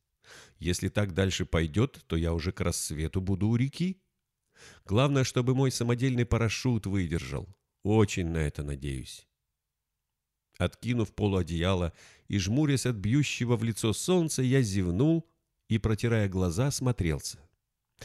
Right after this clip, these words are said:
Воды Геи находились метрах в двадцати от кустарника, где я укрывался, и волны бликовали под жарким зимним солнцем.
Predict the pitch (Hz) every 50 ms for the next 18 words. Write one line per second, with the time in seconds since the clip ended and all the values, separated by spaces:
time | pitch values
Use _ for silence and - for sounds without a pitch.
0 | - - - - - - - 87 92 120 170 180 147 156 143 131 151 160 156 151
1 | 147 135 - 131 131 127 139 135 127 - - 113 113 131 127 - 117 120 104 95
2 | 90 87 87 90 113 117 - - 131 123 - - 165 160 139 - - - 117 -
3 | - - 113 110 101 90 87 82 - - 80 71 73 87 78 87 95 92 90 90
4 | 85 - - 87 85 87 87 78 71 - - 78 73 - _ - - _ _ -
5 | - 90 85 85 123 170 175 156 160 151 123 127 127 123 - 120 110 117 131 127
6 | 120 110 - 101 92 82 76 90 127 147 139 - 123 110 101 87 87 92 87 90
7 | 87 87 85 80 - - - 82 80 78 76 - - - - 67 -